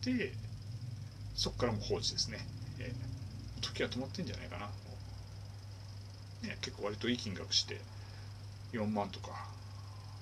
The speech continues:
四万弱くらいしたのか、多分三万五千とか、四万ぐらい、えー、した、えー、ポール・スミスの時計、今となってはもう全く動かず、ただの置物となってしまっているという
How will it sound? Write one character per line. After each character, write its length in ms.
四 260
万 160
弱 200
く 80
ら 60
い 20
し 60
た 60
の 60
か、 140
多 100
分 160
三 320
万 160
五 140
千 220
と 100
か、 180
四 240
万 240
ぐ 80
ら 80
い、 80
え 360
ー、 20
し 100
た、 140
え 280
ー、 60
ポ 80
ー 20
ル・ 80
ス 80
ミ 60
ス 80
の 60
時 260
計、 80
今 140
と 120
な 80
っ 40
て 160
は 160
も 120
う 20
全 100
く 60
動 20
か 140
ず、 140
た 100
だ 80
の 120
置 180
物 160
と 100
な 80
っ 60
て 80
し 120
ま 80
っ 40
て 100
い 40
る 60
と 1400
い 340
う 60